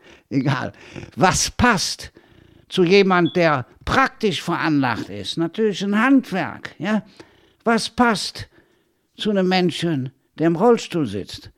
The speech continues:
What fits? Und für mich ist ganz klar, diese Frage stellt sich Gott. Was passt zu uns Menschen? Und das ist der entscheidende Faktor. Und, äh, egal wohin man schaut,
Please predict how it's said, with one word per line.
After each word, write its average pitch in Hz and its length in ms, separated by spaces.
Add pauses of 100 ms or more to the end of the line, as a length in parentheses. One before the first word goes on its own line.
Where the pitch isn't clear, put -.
(360)
What 240 280
fits? - 600 (280)
Und 170 360
für 180 160
mich 233 340
ist 214 260
ganz 208 420
klar, 185 440 (220)
diese 226 440
Frage 170 580
stellt 151 400
sich - 280
Gott. - 380 (540)
Was 196 380
passt - 480
zu 151 180
uns 190 420
Menschen? 143 520 (800)
Und 139 260
das 135 280
ist - 320
der 180 160
entscheidende 147 640
Faktor. 131 600 (720)
Und, 139 440
äh, 143 340
egal 170 520
wohin 170 280
man 139 200
schaut, 175 600